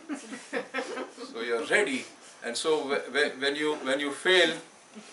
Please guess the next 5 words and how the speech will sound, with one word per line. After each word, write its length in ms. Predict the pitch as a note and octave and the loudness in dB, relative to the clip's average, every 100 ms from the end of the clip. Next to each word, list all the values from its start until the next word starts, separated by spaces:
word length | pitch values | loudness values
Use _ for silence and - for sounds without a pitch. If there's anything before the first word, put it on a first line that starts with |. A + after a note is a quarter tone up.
| - G#3+ - G#3 - - F#4 A4 F4+ E4+ D#4 - B3+ - - - E4 - - | -20 -20 -18 -16 -16 -10 -6 -6 -6 -8 -8 -8 -8 -8 -10 -6 -4 -4 0
and 180 | C#3 | 4
when 160 | C#3+ E3+ | 6 6
you 100 | G3 | 6
succeed, 600 | F#3+ E3+ - C4+ C#4 C4 - | 6 6 8 4 4 2 -2
yeah! 500 | A#3+ C4 G4+ F4 C#4 | 0 2 8 10 10